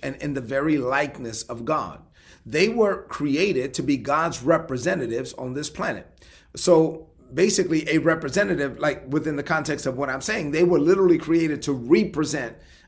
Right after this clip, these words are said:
God in this world, right? So to represent God in this world. To do so, God deposited himself inside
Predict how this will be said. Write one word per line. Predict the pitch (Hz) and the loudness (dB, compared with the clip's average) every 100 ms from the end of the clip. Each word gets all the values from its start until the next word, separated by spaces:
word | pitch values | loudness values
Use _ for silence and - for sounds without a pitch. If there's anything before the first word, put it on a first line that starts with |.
| 123 | 0
God | 165 170 127 120 - | 4 4 2 -2 -4
in | 156 151 | -2 0
this | 160 143 | 0 2
world, | 175 131 90 - _ 143 | 2 0 -2 -14 _ -2
right? | 160 175 | -2 0
So | 175 151 - - _ - | 0 0 0 -10 _ 2
to | 175 | 4
represent | 139 131 214 220 165 160 180 139 120 135 | 4 4 4 4 4 4 4 -2 -6 0
God | 165 160 156 | 4 4 2
in | 156 | 0
this | 160 156 | -2 0
world. | 196 120 - - - | 0 0 -6 -16 -4
To | 143 | -2
do | 208 | 2
so, | 262 147 139 | 2 2 2
God | 156 170 160 | 4 4 2
deposited | 139 113 - 202 247 139 135 143 | -2 -8 -6 -2 -2 -2 -2 -4
himself | 123 139 - 220 131 - | -4 -4 0 0 0 -4
inside | 147 143 190 151 117 | -8 -4 -2 -2 -4